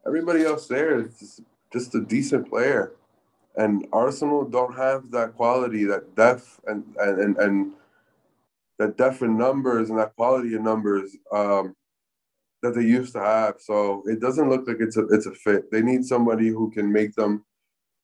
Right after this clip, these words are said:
uh, more than the sum of their parts. And that sounds like a Conte. That sounds like a Zinedine Zidane. Zidane. If, if one of those guys wants the job, let, let's see. But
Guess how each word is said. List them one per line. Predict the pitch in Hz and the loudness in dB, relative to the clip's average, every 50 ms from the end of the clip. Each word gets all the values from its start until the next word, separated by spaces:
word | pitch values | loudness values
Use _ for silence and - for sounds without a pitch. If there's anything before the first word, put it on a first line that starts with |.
| - | -4
uh, | - 104 101 101 98 95 | -2 2 2 2 0 0
more | 101 113 120 127 127 | -2 0 0 2 2
than | 123 123 120 | 2 0 0
the | 117 110 107 | 0 -2 -4
sum | - - 120 113 | -4 -2 2 2
of | 110 104 104 | 2 2 2
their | 104 98 | 0 -2
parts. | - - - 107 101 95 - - - - - - _ _ _ | -2 0 2 2 2 2 0 -2 -8 -16 -20 -20 _ _ _
And | 92 95 92 92 92 92 92 - - _ _ - | -2 0 2 2 0 0 -2 -8 -16 _ _ 4
that | 110 107 - - | 4 4 4 4
sounds | - - - 120 120 120 120 117 113 110 | -2 -6 -4 0 0 2 2 0 0 0
like | 110 107 107 104 101 98 - _ | 0 0 0 0 0 -4 -6 _
a | 110 104 | -10 -4
Conte. | - 104 107 104 101 - | 2 2 2 2 2 0
That | - 98 98 95 95 95 98 90 - - | -2 0 0 0 0 -2 -4 -6 -6 -4
sounds | - 110 104 104 101 101 98 | -2 0 0 0 0 -2 -2
like | 101 95 95 95 - _ _ | -2 -2 -2 -4 -8 _ _
a | - 101 | -2 -2
Zinedine | 101 98 104 98 98 95 95 95 95 95 92 | 0 2 2 2 2 0 0 0 0 0 0
Zidane. | 92 90 90 92 92 90 90 85 - _ _ - | -2 -4 -2 0 0 0 0 -2 -4 _ _ -8
Zidane. | 98 95 95 95 92 90 87 87 85 _ _ _ _ _ _ _ _ _ _ _ _ _ _ _ - | -8 -4 -2 0 2 2 0 0 -4 _ _ _ _ _ _ _ _ _ _ _ _ _ _ _ 2
If, | 113 110 113 113 _ _ 107 110 107 107 107 107 - _ _ - | 2 2 0 -2 _ _ -2 0 2 2 2 0 -6 _ _ -4
if | 113 110 - - _ _ _ _ _ _ _ _ _ _ _ _ _ _ | -4 -4 -4 -6 _ _ _ _ _ _ _ _ _ _ _ _ _ _
one | - 104 120 127 127 | -6 0 0 2 2
of | 123 | 2
those | 127 127 123 120 113 | 2 0 0 -2 -2
guys | 123 120 123 123 120 113 113 | -2 0 0 0 -2 -4 -4
wants | 113 120 120 120 117 - | -4 -2 -2 -2 -4 -4
the | 123 113 | -4 -6
job, | 110 113 120 131 151 170 196 190 185 - _ _ - | -4 -2 -2 0 0 0 -2 -4 -6 -12 _ _ -6
let, | - 107 214 - - | -4 -4 -4 -4 -4
let's | 107 101 - - | -8 -8 -10 -8
see. | - - 107 101 92 92 - - | -2 0 2 2 2 0 -2 -2
But | 101 98 95 - | 0 0 0 -2